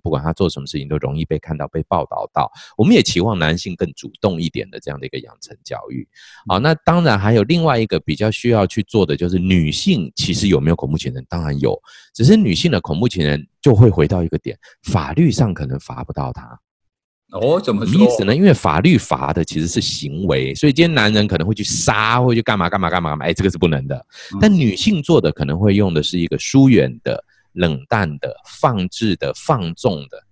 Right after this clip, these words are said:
Speaker 1: 那所以我们是有些时候会发现这种，呃，偶尔的社会案件，但这个通常都不会引起什么很大的波澜哦。就是说呢，一个男生呢，然后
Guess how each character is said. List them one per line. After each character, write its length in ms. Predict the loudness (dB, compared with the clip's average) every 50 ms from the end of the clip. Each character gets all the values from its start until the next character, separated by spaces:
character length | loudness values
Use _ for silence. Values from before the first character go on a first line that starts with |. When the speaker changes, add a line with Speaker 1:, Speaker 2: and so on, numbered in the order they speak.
| _ _ _ _ _ _ _ -2
Speaker 1:
那 100 | 0 2
所 80 | 4 2
以 40 | 2
我 40 |
们 160 | 2 2 0 -2
是 240 | -2 -4 -6 -4 -2
有 160 | 0 0 2
些 180 | 2 2 2 2
时 200 | 2 0 0 2
候 120 | 2 2
会 160 | 2 2 2
发 280 | 2 2 0 -2 0 0
现 200 | -2 -2 -4 -2
这 200 | -2 -4 -4 -4
种， 340 | -4 -8 -10 -10 -12 -16 -16 -14
呃， 480 | -12 -10 -8 -8 -8 -8 -8 -10 -4 0
偶 240 | 2 4 4 4 2 0 -2
尔 200 | 0 0 0 2
的 120 | 2 0
社 220 | 2 2 2 2
会 100 | 4 4
案 160 | 2 2 2 2
件， 160 | 2 2 4
但 140 | 2 2 4
这 80 | 4
个 100 | 4 4
通 160 | 4 2 2
常 160 | 2 0 0 0
都 60 | -2
不 160 | 0 2 2
会 100 | 2 2
引 80 | 2 0
起 140 | -6 -10
什 140 | -10 -10 -12 -16
么 80 | -14 -12
很 160 | -12 -12 -12
大 180 | -10 -10 -8 -8
的 80 | -10
波 280 | -8 -6 -2 0 0 0
澜 240 | 0 0 -2 -6 -8
哦。 140 | -8 -8 -10 -12 -20 -20 -20 -20 _
就 140 | _ -2 0
是 60 | 0
说 200 | 0 0 0 0
呢， 200 | 0 0 -2 -4 -4
一 100 | -6 -8
个 120 | -6 -6 -6
男 240 | -4 -4 -6 -6
生 220 | -4 -2 -4 -2 -2
呢， 220 | -2 -4 -4 -4
然 180 | -4 -6 -6 -4
后 320 | -2 0 0 2 0 0